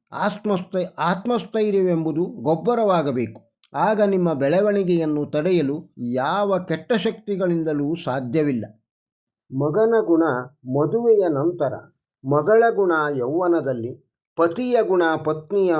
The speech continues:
ಅನಾರೋಗ್ಯದಲ್ಲಿ, ಪತ್ನಿಯ ಗುಣ ಪತಿಯ ಬಡತನದಲ್ಲಿ, ಸ್ನೇಹಿತನ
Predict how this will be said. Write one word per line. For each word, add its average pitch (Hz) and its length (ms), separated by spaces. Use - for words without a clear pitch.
ಅನಾರೋಗ್ಯದಲ್ಲಿ, 139 1120
ಪತ್ನಿಯ 196 600
ಗುಣ 165 200
ಪತಿಯ 233 400
ಬಡತನದಲ್ಲಿ, 143 960
ಸ್ನೇಹಿತನ 214 680